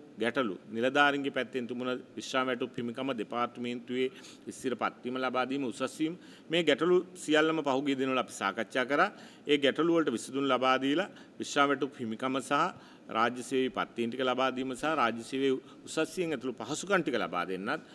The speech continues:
ඔවුන්ගේ, අ, අනිකුත් අවශ්‍යතාවන් නිවැරදි ආකාරයෙන් තහවුරු කරන්නත්, අ, ඇමතිතුමා සහ අපි එකඟතාවයකට පත් වුණා. ඒ නිසා අපි විශ්වාස කරනවා ඉදිරි කාල පරිච්ඡේදය තුළ මේ රටේ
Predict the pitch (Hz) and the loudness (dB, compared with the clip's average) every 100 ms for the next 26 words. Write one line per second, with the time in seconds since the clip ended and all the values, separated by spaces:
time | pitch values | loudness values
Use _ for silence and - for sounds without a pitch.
0 | - - 117 131 143 151 156 - - - | -20 -10 -4 -2 0 2 0 -2 -16 -10
1 | 107 101 - - 98 139 156 170 - - | -2 -2 -2 -8 -4 -2 0 0 -2 -10
2 | 107 131 143 175 170 160 156 - - 113 | 0 0 2 2 4 4 2 -4 -16 -4
3 | 120 135 139 131 - 123 117 98 107 113 | -2 0 4 2 2 -6 -6 -6 -6 -6
4 | 127 120 127 175 - - - - 120 113 | -4 -2 -2 -6 -8 -20 -20 -12 -2 -2
5 | - - 98 123 - 143 - - 120 117 | -2 -8 -8 -6 -4 -4 -4 -8 -4 -4
6 | 107 120 120 - 101 107 104 107 107 117 | -4 -2 -2 -4 -8 -8 -6 -4 -4 -6
7 | 131 - - 104 98 98 87 104 101 123 | -10 -14 -14 -10 -10 -10 -10 -10 -6 -6
8 | 110 107 101 156 165 - 110 90 120 - | -4 -8 -2 0 0 0 -6 -4 -10 -12
9 | - - - 123 180 156 104 87 90 80 | -20 -20 -10 0 2 6 4 4 -4 -6
10 | 95 85 95 117 - - - 113 127 131 | -10 -12 -8 -8 -8 -20 -16 -4 0 2
11 | 131 151 151 | 2 2 0